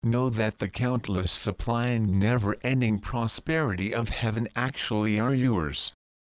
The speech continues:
We will return when it is appropriate. Good to talk with you again.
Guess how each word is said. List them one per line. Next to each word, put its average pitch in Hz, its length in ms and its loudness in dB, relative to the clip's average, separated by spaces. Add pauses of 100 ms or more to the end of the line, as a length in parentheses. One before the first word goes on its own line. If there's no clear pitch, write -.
(380)
We 110 140 4
will 127 240 4
return 110 580 2
when 113 220 2
it 117 200 0
is 113 200 0
appropriate. 101 760 -2 (720)
Good 123 280 4
to 104 100 -2
talk 117 460 0
with 120 200 -2
you 110 160 2
again. 104 460 0